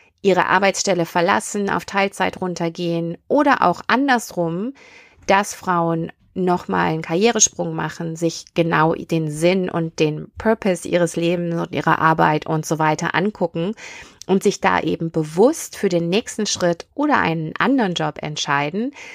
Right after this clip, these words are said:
Also da ist einiges an Dynamik drinnen und insofern ist das Thema super spannend und ich spreche heute mit einer tollen deutschen Frau, die sich um das Thema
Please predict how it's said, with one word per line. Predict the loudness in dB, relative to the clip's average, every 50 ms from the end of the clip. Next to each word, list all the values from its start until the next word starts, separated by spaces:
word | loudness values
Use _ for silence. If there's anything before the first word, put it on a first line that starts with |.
| -20 -20 -20 -20 -12 _
Also | -2 0 0 2 2 4
da | 4 4
ist | 2 2 -2 0
einiges | 0 2 2 2 2 0 2 0 0 -2 -2 -4 0
an | 0 2 2 2 0 -2 -4 -6 _ _ _ _ _ _ -8
Dynamik | -4 -2 0 2 2 4 4 4 4 4 2 0 -4 -6 -8 -12 -20 -20 -20 _ -4
drinnen | -2 2 4 4 2 2 0 -2 -2 -2 -2 -4 -4 -8 -16 -20 -20 -20 -20 -20 -20 _ _
und | 4 6 6 6 6 4 2 0 -2 -4 -8 -6 -2
insofern | 0 0 2 2 2 2 0 0 -2 -2 -2 0 2 2 2 2 0 -2 -4 _ _ _ _ _ _ _ _ 0
ist | 2 2 2 0
das | -4 -2
Thema | 0 0 2 2 2 0 0
super | -2 -4 -2 -2 -2
spannend | 0 0 2 2 2 2 2 0 -2 -2 -2 -2
und | 0 0 0 -2
ich | -4 -4 -4
spreche | -6 -4 -2 2 2 2 2 2 2 0 0 0 0 0
heute | 2 4 4 2 2 0 -2 0 0
mit | 2 2 0 -2 -4 -4
einer | -4 -2 -2 -2 -2 -2 -4 -4 -6
tollen | -4 0 2 2 2 2 0 0 -2 -4 -6 -8 -4 -2
deutschen | 0 0 0 0 -2 -4 -6
Frau, | -4 0 2 2 4 4 2 0
die | 0 -2 -2
sich | 0 0 0 0 0 -4
um | -2 -2
das | 0 -2 -2 -2
Thema | -2 -2 0 0 0 0 0 0 -2